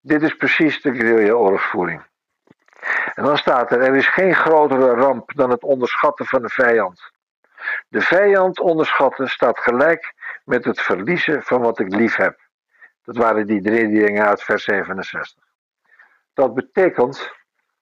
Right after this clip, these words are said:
je moet niet achterlijk zijn. Onderschat de vijand niet. Denk niet dat het wel goed komt. Neem de dingen serieus. Je moet het niet overdoen, maar je moet het ook niet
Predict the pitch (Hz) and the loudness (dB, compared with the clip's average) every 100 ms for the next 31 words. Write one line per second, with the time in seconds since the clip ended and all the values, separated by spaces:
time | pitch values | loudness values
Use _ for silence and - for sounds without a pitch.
0 | _ _ _ _ _ _ - 127 135 127 | _ _ _ _ _ _ -4 0 0 0
1 | 147 151 127 - 104 - 95 80 - _ | 0 0 0 0 0 0 -4 -6 -10 _
2 | _ _ _ - - - - - 156 139 | _ _ _ -18 -16 -16 -14 -2 0 2
3 | 123 - - 170 - - 127 120 - 131 | 0 0 0 0 -2 -8 -2 -2 2 2
4 | 131 123 110 104 - 87 90 104 - - | 4 4 2 0 -8 -8 -4 -4 -4 -10
5 | - _ _ _ - - _ 113 135 127 | -10 _ _ _ -14 -14 _ -2 0 0
6 | 104 127 151 - - - 127 127 110 117 | -2 0 0 -2 -4 0 0 0 0 0
7 | 110 - 151 - 92 82 - _ - - | 0 -2 -4 -4 -6 -6 -18 _ -14 -14
8 | - - 113 135 143 135 123 113 135 135 | -14 -8 0 2 2 2 0 0 0 2
9 | 123 - 123 110 113 117 95 - - - | 0 0 2 4 4 4 2 -2 -8 -10
10 | - _ - - - _ - 113 127 120 | -16 _ -20 -18 -18 _ -4 0 0 0
11 | 110 110 117 - 131 131 - 143 156 196 | -2 -4 -4 0 2 2 0 0 2 2
12 | 233 202 _ _ _ _ _ _ - 113 | 0 -12 _ _ _ _ _ _ -4 0
13 | 131 139 135 120 131 190 180 180 170 190 | 2 2 2 -2 -2 2 2 0 -2 -2
14 | - | -4